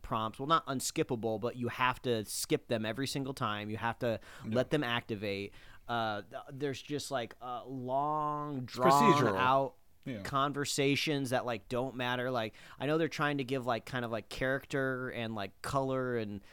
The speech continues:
Speaker 1: you know, special moments, but it's just, like, I'm mashing the skip button bec-, I'm, and I'm just looking for, like, the important, like, red text of the next place I need to go.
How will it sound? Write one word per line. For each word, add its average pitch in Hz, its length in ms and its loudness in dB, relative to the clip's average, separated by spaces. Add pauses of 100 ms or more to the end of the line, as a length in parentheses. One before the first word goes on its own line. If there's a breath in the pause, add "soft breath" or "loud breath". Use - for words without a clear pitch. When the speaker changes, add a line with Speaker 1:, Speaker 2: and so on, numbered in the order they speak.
(160 soft breath)
Speaker 1:
you 123 140 -2
know, 113 100 0
special 135 500 0
moments, 123 420 0
but 131 140 -4
it's 120 80 -4
just, 139 200 -6
like, 117 180 0
I'm 131 280 0
mashing 143 500 6
the 120 80 -2
skip 113 360 -2
button 104 380 -4 (280 loud breath)
bec-, 135 180 -2
I'm, 143 240 0
and 135 100 -2
I'm 127 140 0
just 135 260 -2
looking 139 300 -2
for, 127 320 0
like, 117 220 0
the 123 120 -2
important, 123 500 -4
like, 117 220 -6
red 110 340 -4
text 113 360 -4
of 113 80 -4
the 107 100 -6 (680)
next 123 360 0
place 120 280 0
I 113 100 0
need 113 220 -2
to 107 80 -4
go. 107 420 -4